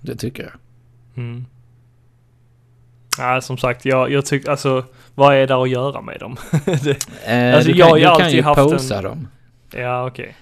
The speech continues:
Speaker 2: Jag har ju
Speaker 1: Och sen
Speaker 2: alltid liksom varit förtjust i figurer som kan göra
Speaker 1: Ja,
Speaker 2: saker, som
Speaker 1: men
Speaker 2: man kan göra f-, saker med.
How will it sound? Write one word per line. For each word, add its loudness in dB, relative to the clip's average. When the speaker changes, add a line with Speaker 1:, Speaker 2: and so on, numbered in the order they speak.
Speaker 2:
Jag -4
har 2
ju 4
Speaker 1:
Och 4
sen 2
Speaker 2:
alltid -8
liksom -8
varit -4
förtjust -8
i -14
figurer -8
som -14
kan -12
göra -8
Speaker 1:
Ja, 2
Speaker 2:
saker, -8
som -4
Speaker 1:
men 0
Speaker 2:
man -2
kan -8
göra -4
f-, -10
saker -6
med. -12